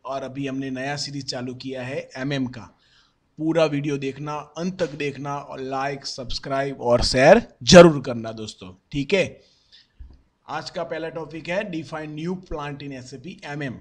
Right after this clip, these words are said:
एमएम के अंदर, एसएपी के अंदर मट-, न्यू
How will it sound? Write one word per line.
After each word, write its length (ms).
एमएम 300
के 140
अंदर, 360
एसएपी 320
के 140
अंदर 420
मट-, 340
न्यू 260